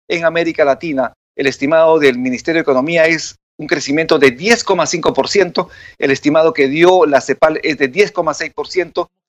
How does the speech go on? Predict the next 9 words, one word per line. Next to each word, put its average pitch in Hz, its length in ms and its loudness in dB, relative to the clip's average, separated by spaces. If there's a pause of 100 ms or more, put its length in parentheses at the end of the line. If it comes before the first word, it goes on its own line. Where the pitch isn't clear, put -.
(120)
Incluso 247 520 0
Moody's, 247 680 2
que 156 160 0
nos 156 340 0
ha 196 200 2
bajado 151 580 -2
la 147 140 -2
calificación 143 720 -6
crediticia, 185 760 0